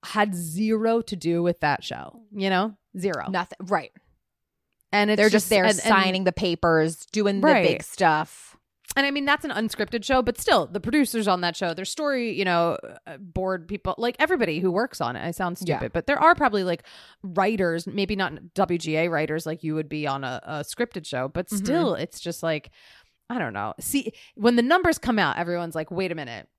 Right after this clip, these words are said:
Speaker 1: I'm making this much money. Uh, I'm, like, struggling so hard, and this person makes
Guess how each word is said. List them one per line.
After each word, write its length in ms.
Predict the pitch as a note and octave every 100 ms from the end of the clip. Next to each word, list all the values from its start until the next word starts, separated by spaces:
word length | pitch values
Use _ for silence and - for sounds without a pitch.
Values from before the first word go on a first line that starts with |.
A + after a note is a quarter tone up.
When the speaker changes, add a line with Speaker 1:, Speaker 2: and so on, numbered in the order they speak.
| -
Speaker 1:
I'm 180 | F#3
making 600 | F#3 F3+ F#3 E3+ E3+ D#3+
this 260 | D3 D3+ -
much 220 | F#3 E3+
money. 480 | F#3 F3+ F#3 F#3 - _ _ _ _
Uh, 180 | G#2+ D3+ -
I'm, 160 | F#3+
like, 240 | F3+ E3+ -
struggling 800 | - - E3 D#3 E3+ F#3 F#3+ G3
so 240 | G#3 G3
hard, 320 | G3 G3+ G#3
and 100 | E3+
this 120 | D#3+
person 240 | - F#3+ F3+
makes 260 | E3+ -